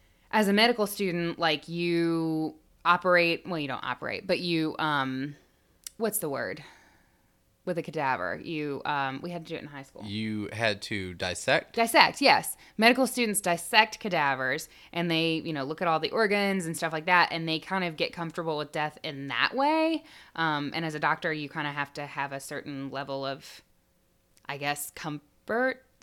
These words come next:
Speaker 1: of a kind with death because you do have patients who die
Speaker 2: Well, you have to
Speaker 1: on
Speaker 2: sep-,
Speaker 1: you.
Speaker 2: learn how to separate yourself
Speaker 1: Yeah.
Speaker 2: from it.
Speaker 1: Or
Speaker 2: Um, and
Speaker 1: compartmentalize.
Speaker 2: take, yeah, um, which is, you know, kind of a double-edged sword because it helps you out, but at the same time, like,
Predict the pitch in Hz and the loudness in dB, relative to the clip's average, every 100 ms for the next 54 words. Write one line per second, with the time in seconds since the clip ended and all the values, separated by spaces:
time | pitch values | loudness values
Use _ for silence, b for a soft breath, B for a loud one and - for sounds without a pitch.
0 | - - 190 185 185 185 190 226 233 214 | -12 -2 0 0 -2 -2 0 -2 -4 -6
1 | 180 170 - 170 165 - 165 180 165 160 | -4 -4 2 4 4 0 -8 -6 -6 -6
2 | 143 156 156 156 143 156 170 156 135 185 | -6 -4 -4 -6 -8 -8 -4 0 0 -2
3 | - _ 170 185 208 247 208 220 151 135 | -6 _ 2 4 4 4 4 6 6 4
4 | 127 127 98 - 101 - 78 55 - - | 0 0 -2 -2 -4 -4 -6 -8 -10 -8
5 | - - - - _ B B B 202 - | 0 0 0 -10 _ B B B 2 8
6 | 107 - 135 131 120 127 110 - - _ | 8 8 4 2 2 4 2 0 -20 _
7 | 131 120 82 - - 123 123 139 127 - | 2 4 4 0 4 6 6 2 -2 -2
8 | 139 135 127 - - 196 165 - 208 220 | 0 0 -4 -6 -4 -2 -2 2 2 4
9 | 180 143 123 101 92 107 85 82 120 110 | 2 2 2 0 -2 -8 -6 -6 -6 -4
10 | 117 156 - 113 107 110 - 98 98 - | 0 -2 -2 -2 2 2 0 -6 -6 -2
11 | 110 104 107 98 98 92 90 | -2 0 -2 -2 -4 -6 -8